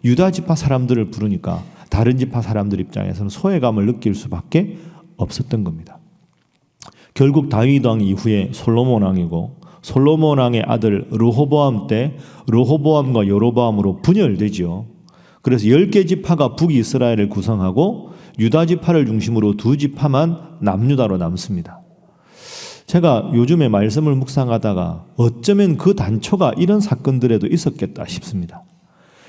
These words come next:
열 지파가 왜 다윗과 솔로몬으로 이어지는 이 위대한 왕들을 버리고 떠났을까?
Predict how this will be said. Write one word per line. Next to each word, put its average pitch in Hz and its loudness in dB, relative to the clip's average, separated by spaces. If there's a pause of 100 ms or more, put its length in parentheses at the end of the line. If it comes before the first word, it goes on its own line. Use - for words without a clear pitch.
(100)
열 175 6
지파가 160 2
왜 175 2
다윗과 127 2
솔로몬으로 117 0
이어지는 107 0
이 175 2
위대한 117 2
왕들을 113 0
버리고 117 0
떠났을까? 117 -8